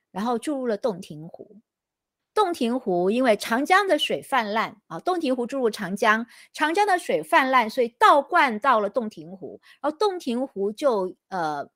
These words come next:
泛滥，然后把那个水就倒灌回了潇湘江，一直到了潇湘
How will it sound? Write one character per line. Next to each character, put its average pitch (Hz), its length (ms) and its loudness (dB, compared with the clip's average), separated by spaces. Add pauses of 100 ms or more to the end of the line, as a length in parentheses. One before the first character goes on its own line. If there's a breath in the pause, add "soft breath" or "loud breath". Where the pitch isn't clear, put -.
(120)
泛 339 200 2
滥， 294 280 2 (180 soft breath)
然 214 140 -4
后 277 120 0 (120)
把 165 180 2
那 262 140 -6
个 262 80 0
水 156 240 -8
就 226 120 -4
倒 403 300 6
灌 302 260 2
回 180 280 -2
了 185 120 -2
潇 214 300 -6 (220)
湘 254 340 -2
江， 330 320 -2
一 - 20 -12
直 208 120 -16
到 190 180 -4
了 151 160 -8 (260 soft breath)
潇 240 300 0
湘 247 340 -2